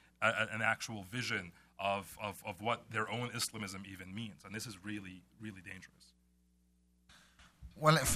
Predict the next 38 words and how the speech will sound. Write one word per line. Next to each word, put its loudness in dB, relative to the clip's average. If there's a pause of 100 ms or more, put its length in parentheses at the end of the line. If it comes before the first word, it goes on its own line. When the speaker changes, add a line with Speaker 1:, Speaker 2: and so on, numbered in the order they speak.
(160)
Speaker 2:
if 12
I 12
can, 6
uh, 4 (160)
offer 8
some 12
last 12
remarks 10
on 10
the 4
questions 8
and, 6 (160)
and 10 (180)
to 4
conclude 12
the 4
conversation, 8 (520)
um, 12 (240)
I 10
think 10
it 4
was 10
very 12 (120)
interesting 10
that, 6 (240)
um, 8 (600)
a -14
couple 12
of 10
days 12
ago, 8 (160)
Hamas 12 (160)
had 10
its 2 (180)
big 2 (120)
parade 10
in 2
Gaza, 12